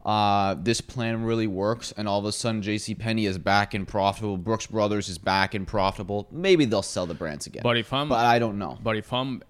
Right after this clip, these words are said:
Speaker 2: Macy's or Nordstrom or another major store at a Simon property mall, and I see that they own J C Penney now, and they don't own me,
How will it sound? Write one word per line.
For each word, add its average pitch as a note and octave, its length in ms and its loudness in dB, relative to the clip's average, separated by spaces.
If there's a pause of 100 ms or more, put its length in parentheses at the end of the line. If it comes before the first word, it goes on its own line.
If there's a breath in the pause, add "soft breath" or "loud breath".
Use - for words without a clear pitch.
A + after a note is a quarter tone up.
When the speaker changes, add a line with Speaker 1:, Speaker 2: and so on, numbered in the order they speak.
Speaker 2:
Macy's G#2 800 -6
or F2+ 140 -6
Nordstrom F2 520 -4
or F#2+ 160 -4
another E2+ 540 -4 (100)
major F2 460 -6
store F2+ 480 -6 (160)
at E2+ 120 -4
a E2 120 -8 (120)
Simon F#2 380 -4
property E2+ 640 -8 (260)
mall, E2+ 540 -8 (720 soft breath)
and F#2 160 0
I F2 100 0
see - 280 -2
that F2 440 -2
they F2+ 320 0
own F#2 260 -2
J E2 200 -6
C - 120 -10
Penney E2 300 -8
now, D2 440 -10 (500)
and E2+ 200 -8
they F2+ 60 -4
don't F#2 180 -6
own E2+ 240 -6
me, F2 440 -4